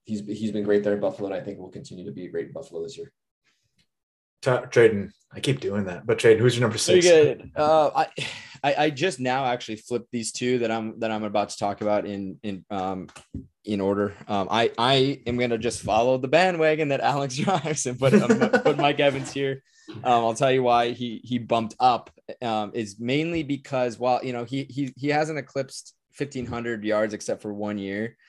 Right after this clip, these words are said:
Speaker 3: but he's consistently over a thousand, which is pretty impre-, or just pretty impressive. He's always consistent, um, and he's always open, it feels like. Uh, and he's gonna have a little bit less competition with, uh, with, uh, Gronk out of the picture. Uh,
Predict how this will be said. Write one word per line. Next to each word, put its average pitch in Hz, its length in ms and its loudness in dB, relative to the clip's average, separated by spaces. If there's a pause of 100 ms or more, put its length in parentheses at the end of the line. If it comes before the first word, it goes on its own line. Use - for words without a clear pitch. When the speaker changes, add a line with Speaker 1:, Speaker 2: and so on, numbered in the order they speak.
(280)
Speaker 3:
but 123 120 6
he's 131 160 0
consistently 139 760 0
over 110 220 -2
a 92 60 -4
thousand, - 420 -14
which 92 220 -12
is 95 80 -6
pretty 95 280 -4
impre-, 85 260 -14
or 90 160 -6
just 87 200 -12
pretty 85 160 -6
impressive. 78 380 -12
He's 87 180 -16
always 123 280 2
consistent, - 540 -8 (140)
um, 92 400 -2
and 95 340 -2 (200)
he's 127 140 2
always 160 200 6
open, 104 300 0
it 64 100 -12
feels 71 280 -6
like. 50 240 -10 (180)
Uh, 95 220 0
and 107 340 2
he's 123 260 0
gonna 143 140 4
have 143 80 4
a 135 40 2
little 135 160 2
bit 135 100 0
less 120 180 0
competition 117 520 -6
with, 104 280 -4
uh, 95 280 2 (460)
with, 110 360 2
uh, 101 140 4
Gronk 107 340 0
out 110 160 2
of 95 60 -8
the 107 60 -14
picture. 110 520 -2 (380)
Uh, 104 400 4